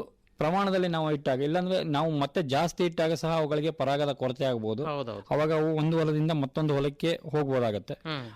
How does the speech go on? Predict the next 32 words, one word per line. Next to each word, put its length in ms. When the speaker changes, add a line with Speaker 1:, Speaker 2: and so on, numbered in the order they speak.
Speaker 1:
ಅದನ್ನ 260
ತಡೆಗಟ್ಟಲಿಕ್ಕೆ 880
ಅವುಗಳ 260
ಪ್ರಮಾಣವನ್ನು 640
ಸಹ 180
ನಾವು 180
ನಿಯಂತ್ರಣ 500
ಮಾಡ್ಬೇಕಾಗತ್ತೆ. 600
Speaker 2:
ಹ್ಮ್. 280
Speaker 1:
ಎರಡರಿಂದ 360
ಮೂರು 320
ಪೆಟ್ಟಿಗೆಗಳು 420
ಒಂದು 280
ಎಕರೆ 320
ಪ್ರದೇಶಕ್ಕೆ 460
ಬೇಕಾಗತ್ತೆ. 560
Speaker 2:
ಹ್ಮ್, 180
ಹ್ಮ್, 140
ಹ್ಮ್, 160
ಹ್ಮ್. 340
ಈಗ 140
ರೈತರು 440
ಎಕರೆಗೆ 400
ಎರಡರಿಂದ 300
ಮೂರು 320
ಒಂದು 240
ಜೇನು 260
ಪೆಟ್ಟಿಗೆಗಳನ್ನ 460
ತಂದು 280
ಹಾಕ್ತಾರೆ. 500
ಈ 100
ವರ್ಷ 260